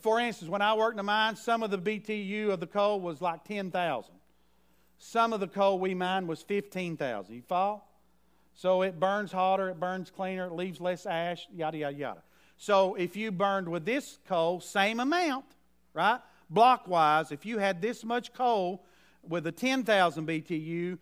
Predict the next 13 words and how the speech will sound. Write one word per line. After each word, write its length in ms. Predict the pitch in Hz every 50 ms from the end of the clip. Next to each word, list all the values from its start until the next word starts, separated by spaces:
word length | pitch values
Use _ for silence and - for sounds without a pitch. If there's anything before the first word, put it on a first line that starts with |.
| _ _ _ _ -
versus 380 | 165 180 180 165 - 156 139
this 240 | - 165 190 185 -
same 240 | - 196 185 185 180
amount 220 | 170 170 170 165 165
of 80 | 156
coal 240 | - 185 170 165 160
with 120 | 151 143 135
a 40 |
fifteen 540 | - - 190 185 175 - - 220 240 240 233
thousand, 420 | 185 190 180 170 160 139 160 240 196
you 100 | 156 151 - -
follow 300 | 208 208 220 233 240
me? 60 | 240